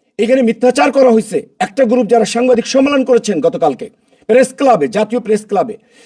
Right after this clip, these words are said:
সচেতন আইএনজিবি ফোরামের কথা বলে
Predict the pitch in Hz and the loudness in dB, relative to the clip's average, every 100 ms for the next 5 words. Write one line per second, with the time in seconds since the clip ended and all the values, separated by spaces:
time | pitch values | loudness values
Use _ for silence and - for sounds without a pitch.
0 | - - - 247 247 277 262 175 113 _ | -20 -12 0 2 2 2 2 0 -4 _
1 | 202 247 262 262 226 - 240 233 226 170 | -2 2 2 2 -2 0 2 2 0 -2
2 | - 214 233 226 185 | -4 -2 2 2 2